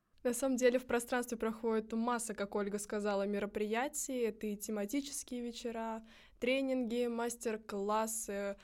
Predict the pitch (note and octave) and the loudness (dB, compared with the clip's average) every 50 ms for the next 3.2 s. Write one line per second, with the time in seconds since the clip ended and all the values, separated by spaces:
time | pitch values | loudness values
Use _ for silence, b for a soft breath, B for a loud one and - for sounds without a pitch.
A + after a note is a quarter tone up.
0 | B B B B B - A3+ A3+ A3+ A3 - - - - A#3 A3+ - - - A#3 | B B B B B -4 -2 -2 -2 -2 -4 -6 -4 -6 -4 -4 -4 -2 -2 -2
1 | A3 A3 A3 - - - B3 A#3 A3+ - - A3 G3 F#3+ - - - A3 G#3+ - | -2 -2 -4 -10 -6 -2 -2 -2 -2 -4 -6 -8 -8 -8 -10 -8 -8 -10 -6 -6
2 | - - G3 - G3+ F#3 G3 G3 G3 G#3 G3+ G#3 - - G3+ - - G#3 F#3+ F#3+ | -6 -6 -4 -4 -2 -2 -2 -2 -2 -6 -6 -6 -4 -4 -4 -4 -4 -4 -2 -2
3 | G3 G3 F#3+ - | -2 -4 -6 -10